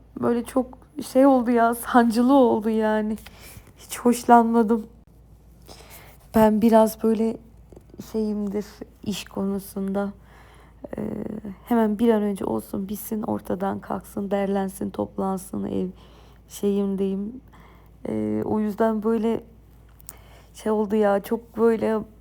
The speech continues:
sancılı oldu bana yani. <laughs> Böyle yavaş yavaş, ı-ı,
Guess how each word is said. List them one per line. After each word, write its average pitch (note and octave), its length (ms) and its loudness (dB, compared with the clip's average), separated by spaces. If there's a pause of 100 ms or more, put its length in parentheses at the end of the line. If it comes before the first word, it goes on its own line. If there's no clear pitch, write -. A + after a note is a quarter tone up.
(420)
sancılı C4 600 8
oldu A#3 280 6
bana G#3 240 6
yani. A#3+ 500 8 (140)
<laughs> C#4+ 240 2
Böyle A3+ 320 6
yavaş A3 480 6
yavaş, G#3+ 360 2
ı-ı, G3 300 -6